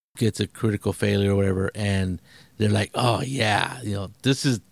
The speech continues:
the turns of the tide," right? Whatever you wanna call it. So I do,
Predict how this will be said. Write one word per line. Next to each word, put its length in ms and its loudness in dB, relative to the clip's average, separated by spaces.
the 100 -4
turns 600 4
of 120 2
the 80 -4
tide," 480 0
right? 160 2
Whatever 340 4
you 60 2
wanna 160 4
call 220 4
it. 160 -4
So 440 4
I 100 2
do, 320 2